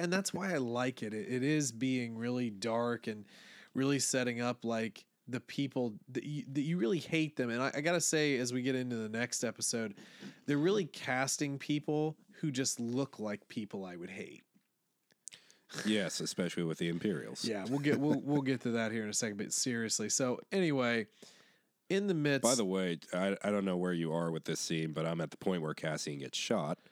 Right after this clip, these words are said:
Speaker 2: in the shoulder. And I love, not jumping too far ahead,
Speaker 1: Yeah.
Speaker 2: obviously, but in our next episode, we get the comment, "We need to clean the wound."
Speaker 1: Mm-hmm.
Speaker 2: He, he was shot with a blaster, and it was instantly cauterized.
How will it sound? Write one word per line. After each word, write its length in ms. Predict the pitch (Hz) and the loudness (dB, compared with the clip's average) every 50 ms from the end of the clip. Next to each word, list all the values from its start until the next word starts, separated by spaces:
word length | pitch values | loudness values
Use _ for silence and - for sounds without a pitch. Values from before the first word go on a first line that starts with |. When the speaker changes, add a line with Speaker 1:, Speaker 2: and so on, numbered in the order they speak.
| _ _ | _ _
Speaker 2:
in 100 | - 78 | -8 -8
the 60 | 69 69 | -6 -4
shoulder. 460 | - - 76 69 69 69 71 76 - - - - - - - - - - - _ - - | -4 -4 -4 -6 -6 -6 -6 -8 -8 -10 -18 -20 -18 -20 -20 -20 -20 -20 -20 _ -12 -4
And 380 | 87 92 92 92 92 90 87 85 | -2 0 2 2 2 0 -2 -2
I 180 | - 90 90 90 | -2 -2 0 0
love, 640 | 87 90 95 104 113 120 127 127 127 123 107 - 87 | 0 0 2 2 2 2 2 2 2 0 -2 -2 -2
not 220 | 95 101 104 95 | 0 0 0 0
jumping 320 | - 101 90 80 87 82 78 | 0 -2 0 0 -2 -2 -2
too 200 | - - 131 113 | 0 2 0 2
far 220 | - - 87 80 | 2 0 0 0
ahead, 160 | 78 82 80 | 0 0 0
Speaker 1:
Yeah. 60 | 80 | 0
Speaker 2:
obviously, 340 | 78 78 76 78 - - 82 | 0 -2 -2 -4 -2 -2 -2
but 220 | 78 78 85 82 - - _ | -2 0 -2 -2 -2 -6 _
in 100 | - 90 | -4 -2
our 100 | 90 90 | 0 2
next 280 | 104 117 117 - - - | 2 2 0 0 0 -2
episode, 500 | 107 92 95 85 - - 85 85 82 80 | 0 0 -2 -4 -2 -2 0 -2 0 0
we 100 | 80 76 | -2 -2
get 160 | 82 80 - | -2 -4 -4
the 60 | - | -6
comment, 520 | - - 92 90 87 82 87 85 85 78 - - - - - - _ - | -4 -2 0 0 0 0 0 -2 -2 -4 -8 -14 -18 -20 -20 -20 _ -2
"We 60 | 95 | 0
need 140 | 101 110 92 | 2 2 0
to 60 | - | -2
clean 300 | - - 110 107 101 85 | 0 0 2 2 2 0
the 80 | 80 | 0
wound." 420 | 78 80 82 82 73 - - - - - _ _ _ _ _ _ _ _ _ _ _ _ - | 0 0 0 0 -2 -4 -8 -12 -16 -18 _ _ _ _ _ _ _ _ _ _ _ _ -18
Speaker 1:
Mm-hmm. 260 | 107 110 113 107 110 117 120 _ _ _ _ _ _ _ _ _ | -14 -14 -14 -12 -14 -16 -18 _ _ _ _ _ _ _ _ _
Speaker 2:
He, 200 | _ - 80 69 - | _ -4 -4 -4 -4
he 140 | - - 73 | -6 -8 -8
was 160 | 139 127 - | -8 -8 -6
shot 380 | - - - - 87 82 76 73 | -4 -4 -2 0 0 0 -2 -4
with 100 | - - | -8 -12
a 60 | 69 | -12
blaster, 760 | - - 78 80 78 78 76 71 - - - 65 57 50 - - _ _ _ - | -8 -6 -4 -4 -2 -2 -2 -2 -4 -6 -6 -8 -8 -10 -12 -16 _ _ _ -14
and 80 | 139 143 | -12 -10
it 60 | - | -8
was 200 | 67 67 - - - | -8 -8 -8 -8 -6
instantly 520 | - 85 78 - - - 76 71 69 69 | -6 -6 -6 -6 -6 -8 -8 -6 -8 -8
cauterized. 720 | - - - 78 71 65 60 - - - - - - - | -8 -6 -4 -4 -4 -4 -6 -8 -10 -12 -10 -12 -12 -12